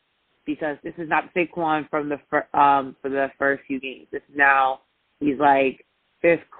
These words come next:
clear holes he's not hitting. And this game particularly better,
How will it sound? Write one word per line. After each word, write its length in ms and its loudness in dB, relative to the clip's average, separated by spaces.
clear 500 2
holes 440 -4
he's 160 -8
not 260 -8
hitting. 520 -6
And 180 -6
this 220 4
game 260 0
particularly 920 -2
better, 460 4